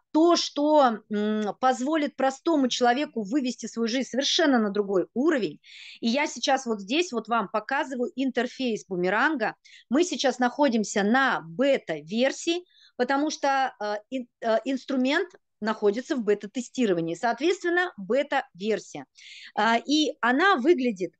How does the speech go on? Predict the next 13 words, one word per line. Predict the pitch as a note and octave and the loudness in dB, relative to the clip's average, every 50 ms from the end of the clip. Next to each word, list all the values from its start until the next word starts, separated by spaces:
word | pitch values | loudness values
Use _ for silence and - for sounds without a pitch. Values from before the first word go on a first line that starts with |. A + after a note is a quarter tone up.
| _ _ - | _ _ -6
вот | G3+ C4+ E4 E4+ - - | 0 0 0 0 -2 -2
именно | B3+ C4+ C4 C4+ C4+ C4 B3 | 0 2 2 4 4 2 0
так. | B3+ - G#3+ F3 - - | 0 0 -2 -2 -2 -2
Посмотрим, | A3 A3+ - C4+ D4 F4 - D4 B3 A#3+ | -4 -2 0 0 0 0 2 0 -2 0
как | - A#3 A3 G3+ | 0 -2 -4 -2
будет | G#3+ A#3+ A#3 - | -4 -4 -6 -4
выглядеть | G3+ C4 A#3 G3 G3+ G3+ E3+ F#3 - - | -4 -6 -4 -4 -6 -6 -6 -8 -6 -2
версия | B3 D4+ E4+ D#4+ - - A#3 G3 | 0 2 2 0 0 0 2 2
уже, | F3+ - F#3+ E3+ G3 C4 C#4+ C4+ - - _ - - - - _ | 2 2 0 0 2 2 2 2 0 -4 _ -20 -20 -20 -8 _
а, | G3 G3+ G3+ G3+ | -2 -2 -2 0
окончательная, | - A#3+ B3 B3 C#4 C#4 C4 - - C#4 B3+ G3 - - D#3+ D#3+ D#3 D3+ | 0 -2 -2 0 0 -2 0 0 0 2 2 0 -2 -4 -12 -14 -14 -14
да. | D#3 E3 A3+ C#4 D#4 - _ _ _ - - - - _ | -8 -4 -4 -4 -4 -6 _ _ _ -20 -20 -20 -10 _
И | - D4 D4+ D#4 D4 - | 0 4 4 4 4 2